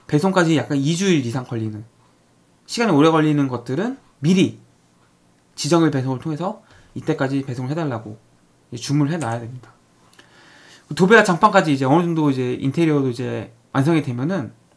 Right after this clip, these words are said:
이제 사전 입주자들이 받는 겁니다. 이제 이러-, 이렇게 그 준비하고 있고, "이 정도 공간 구성이 예-, 진행될 예정입니다." 하고 이제 사전에, 어, 쉐어하우스를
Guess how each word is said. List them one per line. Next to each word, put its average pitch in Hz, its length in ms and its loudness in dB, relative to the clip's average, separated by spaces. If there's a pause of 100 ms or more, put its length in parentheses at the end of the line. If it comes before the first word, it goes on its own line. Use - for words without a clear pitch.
(280)
이제 117 300 -8
사전 220 360 -2
입주자들이 135 520 -4
받는 123 280 -8
겁니다. 107 340 -12 (800)
이제 120 160 -8
이러-, 131 340 2
이렇게 143 400 -4
그 135 240 -10 (140)
준비하고 143 400 0
있고, 156 420 -4 (440)
"이 135 60 -6
정도 143 400 0 (100)
공간 147 340 0
구성이 135 320 -2
예-, 131 260 -4 (140)
진행될 143 360 0
예정입니다." 123 420 -4
하고 143 200 -2
이제 170 300 -6 (480)
사전에, 185 480 -2 (640)
어, 117 260 -6
쉐어하우스를 165 480 0